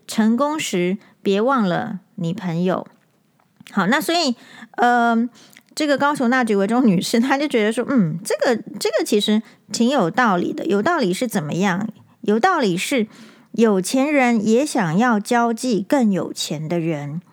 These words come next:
你有没有想过这个问题？所以为什么很多人说成功时不要忘记朋友，大家会觉得说，呃，你的朋友变成功了，或者是变有钱了，或者是变知名了之后呢，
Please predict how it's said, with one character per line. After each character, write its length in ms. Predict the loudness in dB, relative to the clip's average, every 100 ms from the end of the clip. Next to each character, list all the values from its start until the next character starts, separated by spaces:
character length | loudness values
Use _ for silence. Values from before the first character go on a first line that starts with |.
| _ _ _ -2
你 100 | 2
有 40 |
没 60 | 2
有 40 |
想 180 | 0 -4
过 160 | -2 -2
这 120 | -2
个 100 | -2
问 240 | 0 0
题？ 160 | -2 -4
所 160 | -2 -2
以 20 |
为 80 | 0
什 140 | -2
么 100 | -2
很 240 | -2 -2
多 160 | -2 0
人 220 | 0 0
说 160 | -2 -4
成 240 | -2 -2
功 200 | 0 -4
时 180 | -4 -2
不 80 | 0
要 100 | 0
忘 180 | 0 0
记 140 | -2
朋 240 | -2 0
友， 140 | 0 0
大 200 | 0 0
家 220 | 0 -2
会 100 | -2
觉 160 | -2 -2
得 140 | -2
说， 220 | -4 -6 -8 -20 -20 -20 _
呃， 320 | -4 0 2
你 120 | 2 0
的 80 |
朋 140 | -2 -2
友 140 | -2
变 240 | 0 0 0
成 280 | 0 0
功 180 | 2 0
了， 180 | 0 0
或 160 | -2 -2
者 100 | -2
是 220 | -2 -4
变 280 | 0 0 0
有 200 | -2 -4
钱 240 | -4 -2
了， 100 | -2
或 160 | -2 -2
者 80 |
是 180 | -4 -4
变 460 | -4 -2 0 0 -2
知 220 | -2 -4
名 200 | 0 0
了 200 | 0 -2
之 160 | -2 -2
后 180 | 0
呢， 220 | 0 0